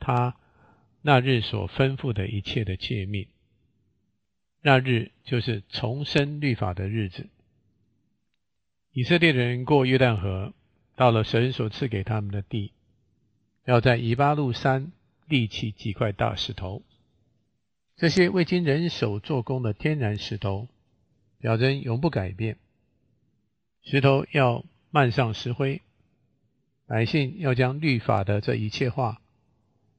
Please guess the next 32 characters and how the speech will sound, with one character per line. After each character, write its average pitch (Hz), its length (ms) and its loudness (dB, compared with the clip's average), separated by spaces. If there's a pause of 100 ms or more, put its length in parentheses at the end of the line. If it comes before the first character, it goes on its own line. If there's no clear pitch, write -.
(160)
清 165 280 0
清 156 280 -4
楚 139 180 -4
楚 120 160 -6
地 98 160 -2
写 95 240 -4
在 104 220 0
石 107 180 -8
头 98 160 -6
上。 98 240 -6 (1400)
我 120 140 0
相 143 180 6
信 143 160 2
这 143 100 2
些 139 160 2
话 123 340 0 (380)
是 - 160 -6
指 110 180 -6
十 117 240 -8
诫。 123 280 -2 (1700)
以 131 120 0
色 175 160 4
列 175 140 6
人 135 260 4
要 135 120 4
在 127 180 4
神 120 260 -2
所 104 180 -4
赐 127 160 -2
的 110 120 2
地 107 240 -2
上， 101 280 -4